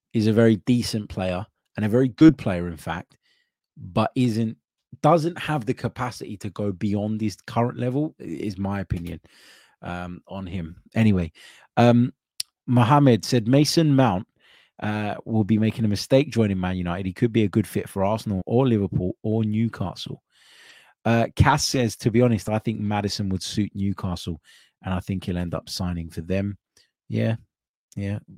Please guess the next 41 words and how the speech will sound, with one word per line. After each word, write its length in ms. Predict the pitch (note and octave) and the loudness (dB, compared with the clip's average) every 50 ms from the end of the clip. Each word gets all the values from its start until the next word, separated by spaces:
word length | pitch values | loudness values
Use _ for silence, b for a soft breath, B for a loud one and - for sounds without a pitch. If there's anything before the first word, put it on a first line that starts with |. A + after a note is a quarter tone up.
| _ | _
good 180 | - G2+ F2+ - | -10 -10 -10 -6
point. 320 | - G2+ G2 G2+ A2 - B B B B B B B B B | -4 -2 -2 -2 -4 -6 B B B B B B B B B
Uh, 140 | A2 G#2+ G#2+ | 0 0 4
Wandering 400 | A2+ A#2+ B2 B2 A2 A#2 A#2 A2 | 6 6 6 6 6 6 6 6
Minstrel 440 | A2+ A#2+ B2 A2+ - - - A2+ G#2 | 6 4 4 2 -2 -2 0 2 2
says, 320 | - - A#2 A2+ G#2+ G2 A2+ | 2 2 0 0 0 0 0
uh, 220 | G#2+ G#2+ G#2+ G#2+ - - - _ _ - | 0 0 -2 -2 -6 -8 -14 _ _ -14
in 180 | A#2 G#2 G#2 | -12 -12 -10
reference 420 | A2 A2 G#2+ - A#2 A2 G2 - - | -10 -10 -12 -12 -14 -16 -16 -16 -16
to 100 | - - | -12 -10
Ilkay 380 | A2 G#2+ - - G#2+ G2+ G2 | -10 -10 -8 -8 -6 -6 -4
Gundogan, 420 | - A#2 A2+ G#2+ G#2 G#2 G2+ G2 F#2+ | -4 -2 -2 0 0 -2 -2 -2 -4
who 140 | G2+ G#2 | -4 -4
I 60 | G2 F#2+ | -4 -4
mentioned 400 | G#2 G#2+ G#2+ - - G2+ F#2+ F#2+ | -4 -6 -6 -8 -8 -8 -6 -6
a 20 | |
little 160 | G2 G#2 G#2 | -4 -6 -6
bit 140 | F2 - - | -6 -8 -8
earlier, 320 | A2 G#2 G2+ G2+ G2 F2+ - B B B B B B B | -6 -6 -4 -4 -6 -6 -8 B B B B B B B
his 200 | B A2 G2 - - - | B -6 -6 -6 -6 -4
age 320 | A#2 A#2 A2+ G#2 F#2+ G2 | -2 -2 -2 -2 -4 -4
may 140 | G#2+ G#2 G#2 | -4 -4 -4
be 160 | - G2+ G2 | -2 -4 -4
against 380 | F2+ - A2 G#2 G#2 - - - | -2 -2 -4 -4 -4 -6 -6 -6
him. 200 | F#2+ F#2 F#2+ - | -6 -6 -6 0
Yeah, 280 | A#2+ B2 B2+ A#2+ G2 D2 | 2 2 4 2 2 -2
of 160 | G#2 - - | -8 -10 -8
course. 440 | - - A#2 G#2+ F2+ - - - - b b b b b b b b b b | -4 -2 -2 -2 -2 -4 -10 -18 -20 b b b b b b b b b b
Um, 440 | G#2 G#2+ G#2+ G#2+ G#2+ G#2+ G#2 G#2+ - | -4 -2 0 0 0 0 -2 -4 -4
he's 200 | - G#2 - - | -8 -10 -10 -4
thirty-two 460 | - B2+ B2 A#2 - - - - A#2 | 0 2 2 2 0 -4 -2 0 2
years 320 | G#2+ G#2 G#2 G#2 G2 F2 G#2 | 2 2 2 2 0 0 0
old, 280 | G2 G2 G2 G2+ - - - | 0 0 -2 -4 -6 -8 -6
which 260 | G2+ F#2+ - - - | -8 -8 -8 -4 0
would 240 | A2+ A#2+ A2+ E2+ - | 2 2 2 2 -2
put 180 | - A2 - - | -6 -6 -6 -4
a 60 | G2+ | -4
lot 160 | G#2 G#2 - | -4 -4 -4
of 160 | F#2 G#2 - - | -4 -8 -8 -6
clubs 320 | - G#2 F#2 F2 - A2 | -6 -6 -6 -4 -4 -2
off. 240 | G2+ G2+ G2 - | -2 -2 -2 -6